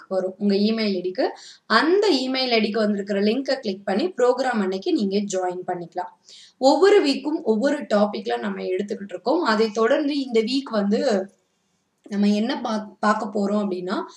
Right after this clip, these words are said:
எக்ஸ்க்ளூசிவா நம்ம நிறைய subscribers கேட்ட மாதிரி என்ஹல்ஃபிங் pattern அப்படிங்கிற அந்த ஒரு pattern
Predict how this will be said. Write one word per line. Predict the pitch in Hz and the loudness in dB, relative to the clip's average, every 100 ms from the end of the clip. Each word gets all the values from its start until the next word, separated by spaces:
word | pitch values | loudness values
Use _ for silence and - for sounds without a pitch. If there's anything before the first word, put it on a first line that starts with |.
| - - _ | -20 -20 _
எக்ஸ்க்ளூசிவா | 240 - - 320 370 370 285 214 208 247 | -2 0 -2 8 12 12 12 2 0 2
நம்ம | 214 196 | 0 0
நிறைய | 202 220 269 311 339 | 0 0 0 0 -2
subscribers | - - - 226 208 202 202 | -4 -8 -4 -2 0 0 -2
கேட்ட | 214 202 190 | -4 -8 -6
மாதிரி | 196 180 190 339 - - - _ - | -6 -4 -2 -2 -4 -14 -20 _ 2
என்ஹல்ஃபிங் | 285 339 320 311 - 269 262 | 4 6 6 4 4 -2 -2
pattern | 226 208 202 208 202 202 | -2 -2 2 2 2 -2
அப்படிங்கிற | 202 208 233 233 | -2 0 0 0
அந்த | 202 190 190 196 | -2 -2 -4 -6
ஒரு | 226 311 403 427 - | -2 2 2 0 0
pattern | 208 202 202 233 | 0 0 0 -2